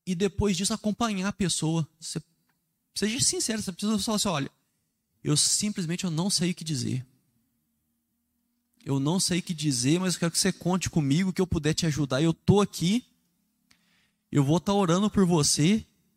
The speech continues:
E aí, que a gente falou na, na outra semana, já aproveita e já ora na hora ali. E continua, tipo, não finge que a-, não aconteceu depois.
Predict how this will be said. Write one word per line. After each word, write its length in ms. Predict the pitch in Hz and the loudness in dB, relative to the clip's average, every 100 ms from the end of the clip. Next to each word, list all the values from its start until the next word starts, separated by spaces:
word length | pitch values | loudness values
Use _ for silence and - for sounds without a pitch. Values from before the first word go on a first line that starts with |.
| _ _ _ | _ _ _
E 220 | 143 160 | -2 2
aí, 300 | 170 147 160 | 4 2 0
que 100 | 180 | -2
a 40 | 156 | -2
gente 180 | 160 - | -2 -2
falou 240 | 143 151 | 0 0
na, 200 | 143 123 | 0 -2
na 120 | 131 | -2
outra 180 | 139 151 | -2 0
semana, 560 | - 151 147 165 190 156 _ _ _ - | 0 0 2 2 2 0 _ _ _ -8
já 200 | 143 165 | 0 0
aproveita 400 | - 208 165 208 | 2 2 2 0
e 40 | |
já 160 | 170 202 | 0 0
ora 280 | 160 202 202 | 2 2 0
na 120 | 160 | 0
hora 260 | 143 165 | 0 0
ali. 280 | 131 147 233 _ _ _ _ _ _ _ _ _ _ _ _ _ _ _ _ _ _ _ _ | 0 -2 -4 _ _ _ _ _ _ _ _ _ _ _ _ _ _ _ _ _ _ _ _
E 60 | 165 | -6
continua, 680 | - 226 - 208 214 208 156 | -2 -2 0 -2 0 2 0
tipo, 240 | - - | -2 -6
não 100 | 185 | -4
finge 420 | 190 - 226 226 - | -4 -4 -2 -2 -4
que 120 | - | -4
a-, 100 | 170 _ | -6 _
não 100 | 185 | -6
aconteceu 540 | 175 180 165 143 - 151 | -4 -4 -2 -2 -2 -4
depois. 680 | 131 - 131 131 - - | -6 -6 -6 -4 -6 -8